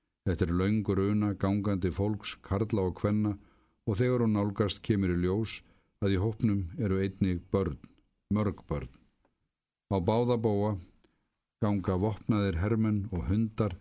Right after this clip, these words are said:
sem gæta þess að enginn heltist úr lestinni. Leiksýningin er að hefjast og Fritz er í essinu sínu. Hann öskrar skipanir á báða bóga og boðum hans er fyllt út í æsar. Það hefur verið slegið upp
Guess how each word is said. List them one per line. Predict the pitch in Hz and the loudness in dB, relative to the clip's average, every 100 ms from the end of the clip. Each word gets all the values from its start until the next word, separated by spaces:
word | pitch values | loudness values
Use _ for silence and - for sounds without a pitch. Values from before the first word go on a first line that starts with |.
| - _ | -16 _
sem | - 113 | -2 2
gæta | 120 113 110 95 | 2 2 0 0
þess | 101 117 | 0 0
að | 101 | 2
enginn | 104 95 87 | 0 2 0
heltist | 90 87 90 78 | 0 -2 -6 -4
úr | 90 98 | -2 0
lestinni. | - - 67 64 - _ _ _ _ _ _ _ _ _ _ _ _ _ - | -2 -4 -4 -6 -12 _ _ _ _ _ _ _ _ _ _ _ _ _ 0
Leiksýningin | 120 131 - 127 120 110 107 101 101 - | 2 2 2 2 4 2 2 2 0 0
er | 104 98 | 0 2
að | 90 | 2
hefjast | 104 85 76 - - | 0 0 -2 -2 -4
og | 90 | -2
Fritz | 107 107 - - | 0 0 -2 -2
er | 127 98 | 0 0
í | 104 | 0
essinu | 110 101 82 76 | 0 0 0 -2
sínu. | 87 71 67 - - _ _ _ _ _ - | -2 -4 -6 -10 -20 _ _ _ _ _ -2
Hann | 107 113 | 0 2
öskrar | 123 - 117 104 - | 0 0 0 -2 -6
skipanir | - - 120 123 120 117 107 | -8 0 2 2 0 2 2
á | 95 | 2
báða | 98 107 107 98 | 2 2 2 2
bóga | 104 107 110 95 - _ 107 | 2 2 0 -2 -8 _ -2
og | 92 | 2
boðum | 110 113 107 104 | 2 4 2 2
hans | 95 | 0
er | 95 | 0
fyllt | - 98 - | 0 -2 -2
út | 80 98 | -2 0
í | 95 | 0
æsar. | 90 - 69 - - _ _ _ _ _ _ _ _ _ _ _ 104 | 0 -2 -6 -10 -20 _ _ _ _ _ _ _ _ _ _ _ 2
Það | 98 | 4
hefur | 101 98 | 4 4
verið | 95 92 - | 2 2 0
slegið | 101 110 101 92 | 2 2 2 0
upp | - | -4